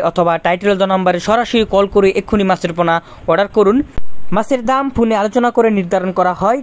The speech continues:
তাই যারা মাছের দাম এবং বিস্তারিত জানতে চান, তারা অবশ্যই স্ক্রিনে দেওয়া নাম্বারে সরাসরি কল করে কথা বলবেন। তো ভিউয়ার্স, এই মাছগুলিকে আপনারা আপনার যে কোনো জলাশয়ে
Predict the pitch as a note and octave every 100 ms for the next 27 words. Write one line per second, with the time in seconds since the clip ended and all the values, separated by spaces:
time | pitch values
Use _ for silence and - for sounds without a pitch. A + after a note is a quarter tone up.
0 | - G3+ F#3+ F#3 F#3+ F#3+ G3 G#3+ F#3+ G#3
1 | C#4+ E4 G#3 G3+ F#3+ G3 C#4 C4 B3 A3
2 | A3 G#3 A3+ C#4+ A3 G#3+ G#3+ - A3 G#3+
3 | - A3+ A3 G#3 G3+ G3+ G3 G3+ F#3+ F#3
4 | F#3 F#3 F3 - - G3+ G#3+ A3 F#3+ F#3+
5 | F#3 G3+ G#3+ G3+ C#4+ - - - - -
6 | - B3+ C#4+ C#4 C#4 A#3+ B3 C4 C4 D4
7 | C#4+ C4+ B3+ B3 A#3 A3+ A3+ A3+ G#3 A3
8 | B3 B3+ A3 G#3 G3+ F#3+